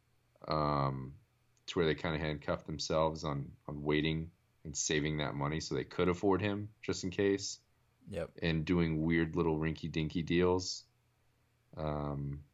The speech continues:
Speaker 1: versus now they win, I think they definitely had a mindset of keeping their guy with Jose,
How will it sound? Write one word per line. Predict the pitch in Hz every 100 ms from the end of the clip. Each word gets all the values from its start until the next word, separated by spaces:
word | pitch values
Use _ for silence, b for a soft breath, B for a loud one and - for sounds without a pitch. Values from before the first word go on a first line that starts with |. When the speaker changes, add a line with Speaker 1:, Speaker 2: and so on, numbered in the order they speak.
| _ _ _ _ -
Speaker 1:
versus | 87 87 85
now | 90 87
they | 90
win, | 90 87 85
I | 78 82
think | 92 80 - _ _ _ _ _
they | 87
definitely | 76 87 98 92
had |
a | 82
mindset | 80 80 90 98 80
of | 73
keeping | - 80 85
their | 76
guy | 73 82 78
with | 76 71
Jose, | 80 76 87 80 73 73